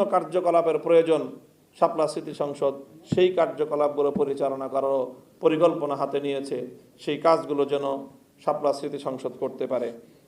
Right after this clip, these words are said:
আজকে শাপলা চত্বরের সেই ঐতিহাসিক ঘটনাকে কেন্দ্র করে যারা বিভিন্নভাবে ভূমিকা রেখেছেন, অবদান রেখেছেন, সেই সকল গুণীজনদেরকে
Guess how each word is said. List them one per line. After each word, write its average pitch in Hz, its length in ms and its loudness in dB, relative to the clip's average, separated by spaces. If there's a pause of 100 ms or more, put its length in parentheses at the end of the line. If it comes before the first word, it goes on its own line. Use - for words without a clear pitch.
(360)
আজকে 165 380 4 (1080)
শাপলা 185 420 6 (520)
চত্বরের 190 500 6
সেই 190 180 2
ঐতিহাসিক 202 680 6
ঘটনাকে 175 500 0
কেন্দ্র 180 340 0
করে 160 220 4 (720)
যারা 160 280 8
বিভিন্নভাবে 156 800 2 (580)
ভূমিকা 175 340 2
রেখেছেন, 156 440 2 (640)
অবদান 202 420 10
রেখেছেন, 180 460 2 (560)
সেই 170 200 -2
সকল 156 360 4 (1400)
গুণীজনদেরকে 196 760 4